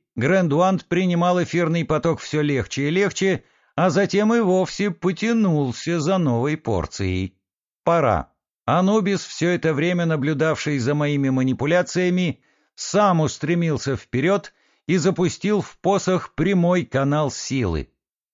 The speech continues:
Древко в ладонях дёрнулось и стало выворачиваться из пальцев —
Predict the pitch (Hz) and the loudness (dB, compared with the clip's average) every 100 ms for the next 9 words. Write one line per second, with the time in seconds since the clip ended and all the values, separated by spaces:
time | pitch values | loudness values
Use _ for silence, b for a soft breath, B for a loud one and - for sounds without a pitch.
0 | _ - 98 143 175 180 - 175 147 151 | _ -6 -2 0 2 0 0 0 2 0
1 | 160 180 180 170 - 92 80 131 180 180 | 2 0 0 -2 -4 -8 -4 0 2 2
2 | 180 180 185 160 160 - - 170 165 151 | 2 0 0 -2 -4 -6 0 0 2 2
3 | 139 143 151 151 156 147 151 143 - 151 | 0 0 2 2 0 -2 -4 -4 -4 -4
4 | 139 - 147 139 98 - 92 - | -4 -6 0 0 0 -4 -8 -8